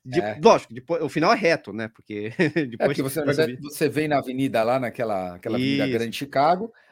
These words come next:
Speaker 2: aí você vê a, a torcida assim, aí
Speaker 1: Pô, a
Speaker 2: você entra à
Speaker 1: torcida,
Speaker 2: direita.
Speaker 1: é.
Speaker 2: Quando você entra à direita,
Speaker 1: Você entra
Speaker 2: você
Speaker 1: no
Speaker 2: pega a
Speaker 1: parque, né?
Speaker 2: subida.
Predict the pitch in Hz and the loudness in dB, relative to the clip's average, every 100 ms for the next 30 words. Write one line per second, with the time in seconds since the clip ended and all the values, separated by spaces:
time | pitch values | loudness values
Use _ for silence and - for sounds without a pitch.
0 | _ 127 139 175 185 131 147 143 127 104 | _ 0 2 2 0 0 2 4 4 0
1 | 107 101 131 113 - 139 127 113 165 196 | -6 -6 -4 -6 -2 -2 -2 -4 -4 -4
2 | 170 156 185 165 233 233 180 208 180 175 | -4 -2 0 0 4 4 4 4 4 2
3 | 185 170 180 190 190 269 226 180 170 190 | -2 -2 0 0 0 0 0 0 2 2
4 | - 165 190 202 143 139 - 160 107 | 2 -2 0 6 6 6 2 0 -2